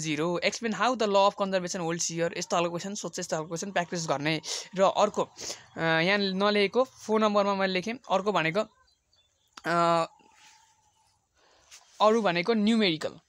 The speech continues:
अब न्युमेरिकलहरू, अ, कति धेरै छन्। न्युमेरिकलहरू त फर्स्ट च्याप्टरदेखि नै सबै न्युमेरिकलहरू इम्पोर्टेन्ट छ।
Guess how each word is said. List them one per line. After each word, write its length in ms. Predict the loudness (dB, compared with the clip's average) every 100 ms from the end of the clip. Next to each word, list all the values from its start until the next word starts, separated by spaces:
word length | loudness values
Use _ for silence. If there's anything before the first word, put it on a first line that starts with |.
| -8
अब 20 |
न्युमेरिकलहरू, 800 | -2 0 0 2 2 2 0 -2
अ, 40 | -8 -20 -8 -2 0 2 2 2 0 -6 -6
कति 180 | -6 -2
धेरै 200 | 0 0
छन्। 220 | -2 -4
न्युमेरिकलहरू 560 | -2 -2 0 0 0 0
त 80 | -6
फर्स्ट 320 | -2 0 2
च्याप्टरदेखि 480 | 0 0 -2 -2 -4
नै 100 | -4
सबै 320 | -4 -4 -2
न्युमेरिकलहरू 640 | 2 2 0 -2 -2 -2
इम्पोर्टेन्ट 460 | -4 -2 2 0
छ। 60 | -2